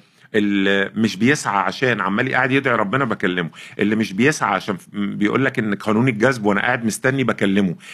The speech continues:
اللي بيسعى ولسه ما وصلش بكلمه، واللي سعى و-، ووصل وما شاء الله حاله بقى كويس بكلمه هو كمان.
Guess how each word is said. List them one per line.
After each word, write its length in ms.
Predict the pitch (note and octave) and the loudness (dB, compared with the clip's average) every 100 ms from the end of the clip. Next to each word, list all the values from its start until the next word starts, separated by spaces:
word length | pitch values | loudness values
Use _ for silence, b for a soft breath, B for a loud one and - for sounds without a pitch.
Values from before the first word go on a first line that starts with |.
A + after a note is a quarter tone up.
| B B | B B
اللي 220 | B2+ C#3 | 4 4
بيسعى 400 | C3+ F#3+ F#3+ A#2+ | 4 2 2 0
ولسه 280 | A#2 D#3+ D3 | 2 0 2
ما 100 | B2 | 2
وصلش 340 | A#2 C#3+ C#3 | 2 0 0
بكلمه، 420 | G#2+ - G2 F2+ D#2+ | -6 -2 -2 -2 0
واللي 360 | G#2+ C3 C#3 D3 | 4 4 4 2
سعى 320 | G3+ G#3+ D3 | 0 0 2
و-، 220 | A2 G#2 | 0 -2
ووصل 540 | A2 A#2 D#3 E3+ A#2+ - B B | -2 4 4 4 -2 -6 B B
وما 240 | - G2 E3 | -2 0 2
شاء 240 | F#3 D3+ | 2 2
الله 340 | B2+ E3 F3 B2+ | 4 4 4 2
حاله 300 | - E3+ E3+ | 0 2 4
بقى 160 | C3+ | 2
كويس 380 | B2 F3+ G3+ F#3+ | 2 0 0 -2
بكلمه 440 | A2 A2+ A2+ A2 F#2+ | -4 0 2 2 -2
هو 60 | |
كمان. 180 | D#2 D2+ | -4 -10